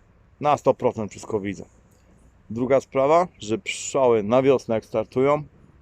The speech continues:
są w stanie doskonale wręcz wysprzątać taką wysuwaną podłogę zamiast zasuwki dennicowej,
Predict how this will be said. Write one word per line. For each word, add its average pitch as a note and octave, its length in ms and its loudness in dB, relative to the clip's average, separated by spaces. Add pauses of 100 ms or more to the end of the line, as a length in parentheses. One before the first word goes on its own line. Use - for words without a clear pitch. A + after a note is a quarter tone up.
(1400)
są B2+ 240 -6
w - 40 -12
stanie C3+ 480 0 (260)
doskonale C#3+ 680 2
wręcz A2+ 380 -6 (160)
wysprzątać A2 840 -2 (220)
taką G#3 340 -8 (440)
wysuwaną A2+ 600 -4
podłogę A2+ 520 2 (340)
zamiast G#2+ 640 -6
zasuwki A2+ 500 -6
dennicowej, G#2+ 720 -4